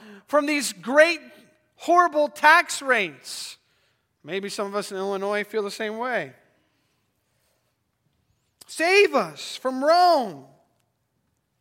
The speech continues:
Give salvation now of a political kind, a revolt kind.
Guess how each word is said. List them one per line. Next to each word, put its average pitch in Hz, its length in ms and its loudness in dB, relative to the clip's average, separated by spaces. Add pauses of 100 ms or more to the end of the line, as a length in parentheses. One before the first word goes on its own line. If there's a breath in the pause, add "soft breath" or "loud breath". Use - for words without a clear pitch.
(1040)
Give 220 280 -6
salvation 208 840 -6 (560)
now 170 720 -2 (1300)
of 147 60 -16
a 151 60 -12
political 190 560 -4
kind, 127 420 -16 (1600)
a 151 60 -16
revolt 175 600 -2
kind. 143 480 -14